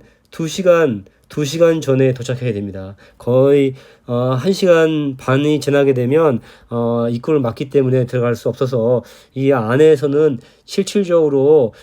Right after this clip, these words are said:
주차가 힘들다고 볼 수 있는데요. 주차가 힘들면 좀 곤란한 점 여러 가지가 있는데요. 어, 배번을 받아가지고 달아야 되는데 또는 여러 가지 경품이라든가 지급품을 받아야 되는데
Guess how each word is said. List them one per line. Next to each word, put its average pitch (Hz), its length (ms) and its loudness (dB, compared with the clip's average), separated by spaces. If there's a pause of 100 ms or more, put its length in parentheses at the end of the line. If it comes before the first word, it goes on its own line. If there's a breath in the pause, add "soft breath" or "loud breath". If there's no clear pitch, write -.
(120)
주차가 143 500 0
힘들다고 165 380 2
볼 127 140 -2
수 127 140 -8
있는데요. 120 520 -4 (300 soft breath)
주차가 156 320 -2
힘들면 165 1080 0 (340 soft breath)
좀 143 220 -6
곤란한 151 420 4
점 143 120 -2
여러 135 140 2
가지가 135 260 2
있는데요. 120 640 -4 (480 soft breath)
어, 120 260 -6
배번을 147 760 2
받아가지고 127 1040 0
달아야 131 340 -2
되는데 113 680 -6 (280 soft breath)
또는 156 320 0
여러 139 180 2
가지 139 340 2
경품이라든가 131 960 -4 (300 loud breath)
지급품을 147 680 -4
받아야 139 360 0
되는데 135 500 2